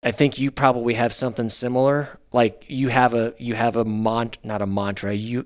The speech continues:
you have a guiding principle that takes you where you wanna go, whether you know it or not.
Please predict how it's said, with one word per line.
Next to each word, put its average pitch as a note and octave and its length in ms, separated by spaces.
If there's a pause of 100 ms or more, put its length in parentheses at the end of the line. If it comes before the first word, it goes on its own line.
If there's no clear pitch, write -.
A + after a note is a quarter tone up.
you A2+ 160
have A#2 220
a A2 80
guiding A2 420
principle F#2+ 580 (760)
that B2 140
takes - 340
you C#3+ 120
where B2 160
you A#2+ 180
wanna A2+ 280
go, G2 400
whether B2 220
you C3+ 180
know B2+ 280
it A#2 80
or G#2+ 100
not. G#2+ 360